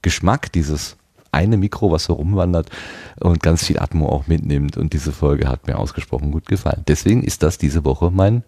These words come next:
Blütenschatz. Küchenradio zweihunderteinundneunzig. So, und jetzt ziehen wir uns alle warm an,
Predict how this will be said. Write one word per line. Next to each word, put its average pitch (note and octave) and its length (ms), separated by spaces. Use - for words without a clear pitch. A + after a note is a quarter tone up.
Blütenschatz. - 600
Küchenradio D2+ 640
zweihunderteinundneunzig. - 1300
So, E2 560
und D#2+ 120
jetzt - 380
ziehen C3 160
wir A2 80
uns G2+ 160
alle G2+ 320
warm E2+ 240
an, D#3 320